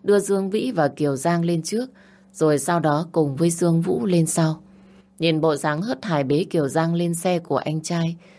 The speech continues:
Dương Vĩ có chút đau lòng. Đáng nhẽ ra anh trai mình không nên quan tâm đến Kiều Giang quá mức như vậy. Bây giờ mọi chuyện càng ngày càng khiến cho Dương Vĩ cảm thấy vô cùng bức xúc.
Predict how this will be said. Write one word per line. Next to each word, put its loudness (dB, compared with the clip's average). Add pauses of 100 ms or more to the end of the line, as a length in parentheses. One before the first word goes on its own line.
(160)
Dương 2
Vĩ -2
có 0
chút -6
đau -2
lòng. -4 (1160)
Đáng -2
nhẽ -2
ra -4
anh -4
trai 0
mình -6 (300)
không 0
nên 0
quan 0
tâm 0
đến -2
Kiều -4
Giang -4
quá -2
mức -10
như -6
vậy. -8 (500)
Bây 4
giờ 2
mọi -2
chuyện -2
càng -4
ngày -2
càng -6
khiến -4
cho -6
Dương -6
Vĩ -8 (380)
cảm 0
thấy 0
vô 0
cùng -4
bức -2
xúc. -4